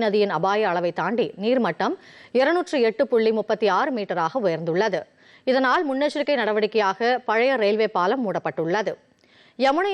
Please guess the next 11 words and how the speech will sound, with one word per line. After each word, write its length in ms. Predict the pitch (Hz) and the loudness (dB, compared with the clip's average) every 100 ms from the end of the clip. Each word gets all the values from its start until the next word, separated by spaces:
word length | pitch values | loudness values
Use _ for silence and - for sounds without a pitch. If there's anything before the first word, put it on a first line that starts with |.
| 339 | 0
ஆற்றின் 300 | 277 285 254 | 0 -2 -2
கரையோரம் 440 | 208 226 226 233 208 | 0 2 2 0 -2
மற்றும் 260 | 180 262 330 | -4 -4 -2
தாழ்வான 340 | 202 208 208 226 226 | 0 0 0 -2 -2
பகுதிகளில் 480 | 185 180 185 214 247 - - 220 | -2 0 2 2 0 -6 -6 0
அவசர 260 | 254 302 370 285 | 0 0 -2 0
நடவடிக்கைகளை 600 | 220 226 214 202 202 196 185 | 0 0 0 -2 0 0 -2
அதிகாரிகள் 520 | 190 247 226 196 196 196 | 0 0 0 -2 -4 -4
அமல்படுத்தியுள்ளனர். 840 | 190 196 156 - 160 175 220 175 - _ _ _ _ - 202 | -6 -6 -6 -6 -4 -2 -2 -4 -12 _ _ _ _ -4 -2
இதனால் 340 | 220 214 277 214 | 0 0 -2 -4
இங்கு 120 | 196 | -4